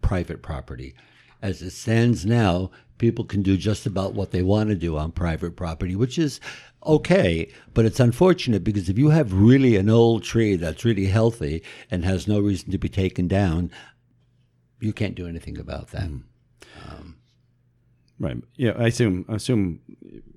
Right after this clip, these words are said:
Speaker 2: you know, we're thinking about diseased trees, and, uh, Ed's gonna build a palace of steel and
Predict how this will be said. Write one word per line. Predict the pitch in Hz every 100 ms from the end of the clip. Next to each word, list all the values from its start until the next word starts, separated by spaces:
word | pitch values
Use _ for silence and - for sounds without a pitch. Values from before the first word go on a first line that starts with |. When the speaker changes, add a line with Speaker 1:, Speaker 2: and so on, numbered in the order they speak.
| _
Speaker 2:
you | - 110
know, | 85
we're |
thinking | - 87 87
about | 78
diseased | 87 80 95 87
trees, | - 90 82 78
and, | 80 - _ 82
uh, | 76
Ed's | 104 -
gonna | 107
build | 90 92 85
a |
palace | - 92 87 87
of |
steel | - - 101 92 87
and | 85 87